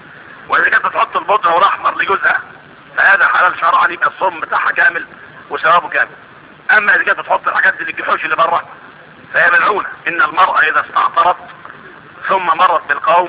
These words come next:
ليشموا ريحها فهي زانية، وكل عين زانية. صلى الرسول: هل يجوز صلاة العشاء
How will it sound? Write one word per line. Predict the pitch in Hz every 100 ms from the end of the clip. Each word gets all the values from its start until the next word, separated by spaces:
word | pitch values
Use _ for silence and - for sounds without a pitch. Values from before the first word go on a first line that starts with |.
| -
ليشموا | 143 135 - 160 147
ريحها | 143 139 165 175 - - - - - -
فهي | 180 165 -
زانية، | 139 160 185 160 -
وكل | - 175 151
عين | 143 175 156 151
زانية. | 147 127 107 - - - - - - -
صلى | 160 151
الرسول: | 143 127 175 - - - - - - - - - -
هل | - 170
يجوز | 175 175 202 165 -
صلاة | 175 175
العشاء | 160 143 156 165